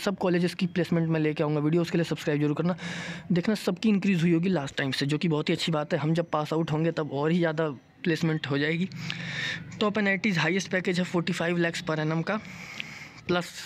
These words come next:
add उससे ज़्यादा, और average package जाता है fifteen to twenty lakhs per annum का। Other good colleges हो गए, उनमें जाता है highest package फ़ोर्टी फ़ाइव lakhs per annum का या फिर उससे ज़्यादा, और average package जाता है ट्वेल्व to fifteen lakhs per annum का।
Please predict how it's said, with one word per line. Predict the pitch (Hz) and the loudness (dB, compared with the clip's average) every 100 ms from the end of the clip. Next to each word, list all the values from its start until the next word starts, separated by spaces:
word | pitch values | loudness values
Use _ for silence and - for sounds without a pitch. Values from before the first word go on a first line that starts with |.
| - - - - | -16 -14 -6 0
add | 156 151 | 0 0
उससे | - 170 | 0 0
ज़्यादा, | 147 147 | 0 0
और | 156 | 0
average | 170 175 202 | 0 0 0
package | 190 180 180 | 0 0 0
जाता | 165 165 | 0 0
है | 180 | 0
fifteen | 175 160 190 196 | 0 0 2 2
to | 185 | 2
twenty | 175 165 170 | 2 0 2
lakhs | 160 165 | 0 -2
per | - 135 | -4 -4
annum | 127 123 117 | -2 -2 -4
का। | 120 - - - - - - | -6 -8 -12 -10 -8 -10 -4
Other | 175 180 220 | 0 2 2
good | 202 180 | 0 2
colleges | 208 202 190 202 175 | 0 2 2 0 0
हो | 175 | 0
गए, | 185 220 - - - 180 | 0 -2 -6 -14 -6 2
उनमें | 190 208 | 2 2
जाता | 196 185 214 | 0 0 0
है | 180 | 2
highest | 165 190 - | 0 -2 -2
package | 185 185 | -2 -2
फ़ोर्टी | - 175 175 | -2 0 0
फ़ाइव | 180 175 190 | 0 0 2
lakhs | 185 - | 0 0
per | 180 | 0
annum | 175 180 | 0 0
का | 196 | 0
या | 175 | 0
फिर | 190 | 0
उससे | 180 - 180 | 0 0 0
ज़्यादा, | 139 135 208 - - - - - | 0 -2 -4 -8 -16 -16 -18 -6
और | - 160 | -2 0
average | 180 214 | 0 0
package | - 196 180 | 0 -2 0
जाता | 170 170 | 0 0
है | 190 | 0
ट्वेल्व | 185 180 | 2 2
to | 180 | 0
fifteen | 170 160 170 165 | -2 0 2 2
lakhs | 170 - | 0 -2
per | 156 | -2
annum | 147 143 127 | 0 0 -2
का। | 113 | -6